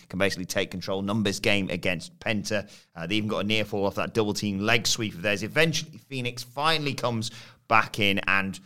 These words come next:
wrecks Bowens with a few kicks. Caster comes in, he gets a hook kick for his troubles. Phoenix hits a cutter on Bowens for a near fall. Uh, Caster comes back with a super kick, and Phoenix takes this wild old bump.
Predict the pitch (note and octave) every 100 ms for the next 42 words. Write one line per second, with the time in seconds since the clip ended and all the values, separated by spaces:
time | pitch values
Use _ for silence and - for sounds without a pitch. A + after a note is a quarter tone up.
0 | _ _ - A#2+ C#3+ E3+ D#3 F2 - -
1 | A2+ G2 F#2 F2+ F2+ E2+ - G2+ F2 -
2 | F#2+ - - - C3+ - A#2+ - A#2 A2
3 | A2+ G#2+ - E2 - G#2+ - G2 - F#2+
4 | F#2 - G2+ F#2+ F#2 - - - C3 B2+
5 | - B2 - - G#2+ - C#3+ B2 A#2 A2+
6 | A2+ A#2+ A#2 A2 - G2+ G2 G2 G#2+ G#2+
7 | - G#2+ G#2 G2+ - - _ F#2 F#2+ F#2+
8 | F#2 F2+ - - - C#3 - - B2 A2+
9 | A#2 G2+ G2 - C3+ G#2 A#2+ B2+ A2+ A2
10 | F2 A#2 G#2 G2 - G2+ - G2 F#2 F2+
11 | G#2+ B2+ C3+ B2+ A2+ G#2+ F#2+ G2+ G2 F#2+
12 | D2+ G2 F#2 F#2+ -